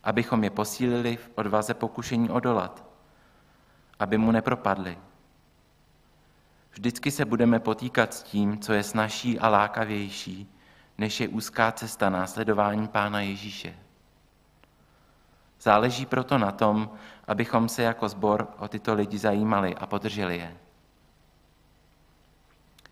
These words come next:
I to, že jsou někteří, eh,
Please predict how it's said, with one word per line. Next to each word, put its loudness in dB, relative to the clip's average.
I 0
to, 2
že -2
jsou 2
někteří, 0
eh, -8